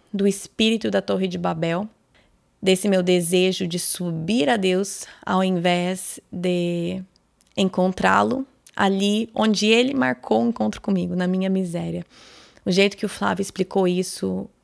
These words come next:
é, clareou muita coisa na minha mente. E a outra coisa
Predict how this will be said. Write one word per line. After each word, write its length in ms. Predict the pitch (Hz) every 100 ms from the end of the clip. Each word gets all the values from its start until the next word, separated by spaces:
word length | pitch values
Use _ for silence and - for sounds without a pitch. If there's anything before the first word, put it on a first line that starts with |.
| _
é, 540 | 180 175 175 175 180 180
clareou 360 | - 190 185 196
muita 380 | 196 269 320
coisa 300 | 240 202 180
na 100 | 180
minha 200 | 175 175
mente. 400 | 175 165 196 - - - - - - _ _
E 120 | - 233
a 80 |
outra 260 | 226 233 233
coisa 640 | 226 214 196 196 208 214